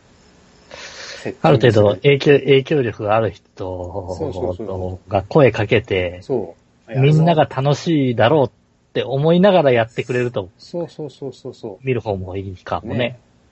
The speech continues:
Speaker 1: うん。
Speaker 2: うん。あとなんだっけ？もうなんか全然今回のテーマと関係なくもうテレビの話になっちゃってるけどさ、
Speaker 1: <laughs>
Speaker 2: あのさ、すげえマニアックなクイズ番組なかったっけ？名前がちょっと思い出せないんだけど。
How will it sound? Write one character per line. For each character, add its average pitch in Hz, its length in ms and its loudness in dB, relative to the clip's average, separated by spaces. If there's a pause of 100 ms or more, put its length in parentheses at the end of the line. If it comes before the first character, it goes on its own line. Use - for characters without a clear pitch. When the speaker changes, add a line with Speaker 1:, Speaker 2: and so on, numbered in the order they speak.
(120)
Speaker 1:
う 110 40 -6
ん。 104 40 -6
Speaker 2:
う 98 40 -8 (200)
ん。 95 400 -14 (1120)
あ - 80 -12
と 120 100 -12
な 147 120 -8
ん 131 60 -8
だ 92 100 -14
っ - 80 -20
け？ - 120 -20
も 92 160 -12
う 90 100 -14
な 127 100 -4
ん - 40 -10
か 92 100 -6
全 120 220 -6
然 127 260 -4 (160)
今 151 180 -4
回 101 120 0
の 87 60 -8
テ 104 160 -8
ー - 20 -10
マ 87 100 -10
と - 120 -18 (520)
関 113 180 -12
係 120 120 -6
な 113 140 -6
く - 120 -16
も 98 140 -8
う - 60 -16
テ 135 100 -4
レ 127 80 2
ビ 101 80 -6
の - 60 0
話 - 420 -4
に 95 60 -6
な 98 80 -4
っ - 20 -16
ち - 80 -8
ゃ - 60 -2
っ - 20 -20
て - 80 -10
る 92 80 -4
け 87 80 -8
ど 82 100 -8
さ、 90 260 -8
Speaker 1:
<laughs> - 460 -12
Speaker 2:
あ 104 100 -10
の - 20 -10
さ、 98 400 -10 (720)
す 151 240 -4
げ 226 100 0
え 226 60 2
マ 143 180 -4
ニ 147 160 -4
ア 151 60 -8
ッ - 20 -10
ク - 200 -12
な 101 100 -6
ク - 180 -10
イ 107 40 -6
ズ 101 120 -8
番 104 200 -6
組 87 180 -14
な 87 100 -12
か 82 60 -20
っ 80 40 -20
た - 100 -20
っ - 100 -20
け？ - 160 -20 (160)
名 104 200 -14
前 156 220 -10
が 151 140 -10
ち - 80 -18
ょ - 20 -16
っ - 40 -20
と - 120 -12
思 95 140 -10
い 92 40 -10
出 90 80 -12
せ 98 120 -18
な 85 60 -16
い 78 40 -20
ん 78 40 -20
だ 76 60 -20
け - 80 -20
ど。 - 220 -20